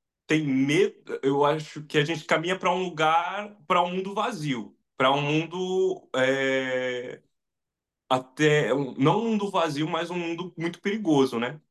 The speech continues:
Eu acho que falar de inteligência artificial, a gente fala, é, principalmente, a gente esbarra numa coisa que tem sido levantada há algum tempo, mas eu acho que, é, a água bateu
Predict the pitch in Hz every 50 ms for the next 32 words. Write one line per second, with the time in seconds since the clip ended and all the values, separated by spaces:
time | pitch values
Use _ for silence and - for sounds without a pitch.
0 | _ _ _ - 104 110 120 127 131 135 - - - - - 151 151 151 151 151
1 | 147 151 - - 147 143 147 151 151 147 151 156 156 151 156 156 147 143 147 147
2 | 147 156 147 147 - - - - 151 147 - - 143 139 143 143 147 151 151 156
3 | 151 151 - - 151 147 147 151 160 160 - _ _ _ _ _ _ _ _ _
4 | _ - 110 110 120 120 120 120 120 120 120 120 117 117 117 113 113 113 110 110
5 | - - - _ _ _ _ _ _ _ - 151 151 - - 180 175 175 175 175
6 | 175 180 185 - - 196 185 - - _ - 127 127 131 165 160 160 170 160 156
7 | 151 - 127 143 151 156 160 165 160 151 151 - 135 127 131 135 135 - - 131
8 | 117 - - _ _ _ _ - 127 151 185 180 - - 160 151 135 127 123 120
9 | 123 127 127 - 123 117 117 117 113 113 120 117 - 117 113 123 151 151 - -
10 | - _ _ _ _ _ _ - 117 101 107 110 113 110 - - 117 110 117 117
11 | 117 113 - - - 123 117 113 110 107 107 104 104 - - - - _ _ _
12 | _ _ _ _ - 101 98 98 98 98 95 95 95 - - 104 110 110 110 117
13 | 110 120 117 117 - - 113 107 104 104 104